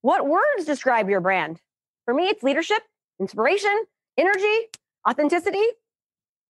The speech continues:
and positivity. Now, let me ask you a question. Just from seeing me up here, can you tell that that is who I am? You can tell. And if you've seen my messaging or my marketing,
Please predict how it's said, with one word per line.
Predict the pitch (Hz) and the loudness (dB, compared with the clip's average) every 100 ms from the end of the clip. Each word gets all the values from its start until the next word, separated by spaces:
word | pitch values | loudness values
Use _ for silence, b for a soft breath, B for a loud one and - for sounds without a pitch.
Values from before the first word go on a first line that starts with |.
| _ _ _ _ _ _ _ - | _ _ _ _ _ _ _ -4
and | 196 | 0
positivity. | 226 208 196 185 160 147 _ _ _ _ _ _ _ - | 0 -2 -4 -6 -6 -12 _ _ _ _ _ _ _ 0
Now, | 233 | 2
let | 320 | 4
me | 349 | 2
ask | 339 - | 0 0
you | 302 | 0
a | |
question. | 294 285 196 180 - | 0 0 -2 0 0
Just | 392 392 | 0 0
from | 381 | 0
seeing | 320 370 370 311 | 0 0 2 2
me | 285 | 2
up | 262 | 0
here, | 269 262 180 | 0 0 0
can | - 240 | -2 -2
you | 247 | -2
tell | - 269 320 392 466 | -4 -4 0 0 0
that | 247 196 | 0 0
that | 240 - | 0 0
is | 254 | -2
who | 269 247 | 0 2
I | 220 | 2
am? | 202 285 523 _ _ _ _ _ _ _ _ _ _ - | 2 0 -2 _ _ _ _ _ _ _ _ _ _ -2
You | 311 | 0
can | 370 | 2
tell. | 392 440 381 208 - _ B - | 2 2 2 0 -4 _ B 0
And | 302 | 2
if | 294 | 2
you've | 302 294 | 0 0
seen | - 415 403 | 0 0 2
my | 370 | 2
messaging | 320 359 - 392 302 | 2 0 0 0 2
or | 294 | 2
my | 285 | 2
marketing, | 285 330 539 311 247 254 | 2 0 0 0 0 0